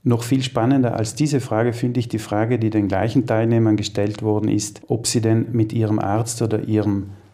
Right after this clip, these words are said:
Behandler als ein Team auftreten wollen. Und auf diese Frage haben neun von zehn mit Ja geantwortet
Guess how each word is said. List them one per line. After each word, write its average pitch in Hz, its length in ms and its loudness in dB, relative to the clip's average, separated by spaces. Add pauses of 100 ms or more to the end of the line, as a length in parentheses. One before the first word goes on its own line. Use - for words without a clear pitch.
(240)
Behandler 113 560 0
als 104 220 -2
ein 98 240 -2
Team 139 400 4
auftreten 98 720 -2
wollen. 135 360 2
Und 104 220 -2
auf 95 140 -6
diese 110 240 0
Frage 104 400 -2
haben 104 300 -2
neun 107 580 4
von 90 280 -6
zehn 95 520 0
mit 95 240 -4
Ja 87 240 -2
geantwortet 127 880 0